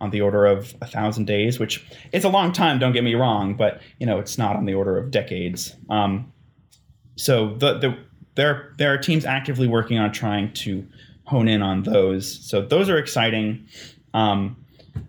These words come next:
not on the list though. My, my heart, like I said, is with hot Jupiters. Um, and so one type of planet that I am very excited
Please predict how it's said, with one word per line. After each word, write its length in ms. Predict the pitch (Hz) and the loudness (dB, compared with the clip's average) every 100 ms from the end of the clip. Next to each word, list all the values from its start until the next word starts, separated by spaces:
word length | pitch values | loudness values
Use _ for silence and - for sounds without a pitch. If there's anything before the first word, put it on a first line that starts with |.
| _ _ | _ _
not 300 | 120 135 175 | 0 2 2
on 120 | 208 | 2
the 100 | 170 | 2
list 300 | 135 127 123 | 2 2 0
though. 140 | - 110 | -2 0
My, 500 | 110 131 156 151 113 | 2 2 2 0 -4
my 180 | - 127 | -2 -2
heart, 380 | 135 135 120 - | 0 0 0 0
like 140 | 120 | -4
I 100 | 120 | -2
said, 240 | 113 113 104 | -2 0 -2
is 120 | 104 | -2
with 140 | 107 - | -8 -8
hot 220 | - 101 | -8 -6
Jupiters. 680 | - 110 104 92 90 - - _ - - - | -6 -4 -2 -2 -2 -6 -14 _ -20 -18 -6
Um, 480 | 101 95 92 101 127 | -2 -2 -2 -6 -8
and 180 | - 104 | -6 -4
so 460 | - 113 104 101 - - _ _ - | -2 0 0 -2 -10 -18 _ _ -18
one 420 | 110 117 127 131 | -4 0 2 2
type 260 | 131 127 120 | 0 -4 -4
of 120 | 113 | -6
planet 500 | - 120 113 104 - | -6 -2 -2 -2 -4
that 280 | - - - - - | -4 -4 -6 -18 -4
I 180 | 131 165 | 0 2
am 240 | 151 135 | 2 0
very 240 | 127 113 110 | 2 4 4
excited 640 | 110 - 104 98 95 101 | 0 -2 0 0 -2 -6